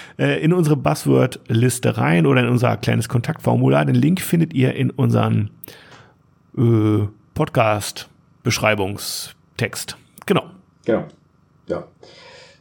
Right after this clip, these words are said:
Speaker 2: Ähm, genau, ich, ähm, hab noch ein Thema für heute mitgebracht, ähm,
Speaker 1: Mhm, mhm,
Speaker 2: weil ich da
Speaker 1: mhm,
Speaker 2: gerade die
Speaker 1: mhm.
Speaker 2: E-Mail bekommen hab. Und zwar bin ich gerade so ein
Speaker 1: Mhm.
Speaker 2: bisschen angepisst,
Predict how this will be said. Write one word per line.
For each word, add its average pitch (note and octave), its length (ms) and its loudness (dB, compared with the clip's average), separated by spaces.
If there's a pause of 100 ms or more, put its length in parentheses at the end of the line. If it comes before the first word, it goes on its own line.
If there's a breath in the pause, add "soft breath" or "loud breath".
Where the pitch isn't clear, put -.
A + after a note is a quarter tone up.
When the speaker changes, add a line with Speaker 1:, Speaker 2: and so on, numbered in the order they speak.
(100)
Speaker 2:
Ähm, A#2 1160 4 (200)
genau, A#2+ 260 2
ich, - 280 -12
ähm, D3+ 300 4
hab D3+ 160 -4
noch C#3 120 -4
ein C3 80 -6
Thema D#3+ 500 2
für B2 240 0
heute C3+ 200 0
mitgebracht, C3+ 760 -2
ähm, G#2 540 -2
Speaker 1:
Mhm, C#3+ 480 4
mhm, - 40 2
Speaker 2:
weil G2 120 4
ich - 60 -4
da A2 120 2
Speaker 1:
mhm, - 60 2
Speaker 2:
gerade G2 160 0
die C3 60 0
Speaker 1:
mhm. C#3+ 100 0
Speaker 2:
E-Mail C3 120 -2
bekommen G2+ 400 -4
hab. C#3+ 220 -6
Und G2 120 -8
zwar A2 220 0
bin A2 100 -4
ich G#2+ 160 -6
gerade G#2 200 2
so A2+ 80 2
ein C3 40 0
Speaker 1:
Mhm. E3 40 -2
Speaker 2:
bisschen A2+ 840 -4 (240)
angepisst, - 680 -6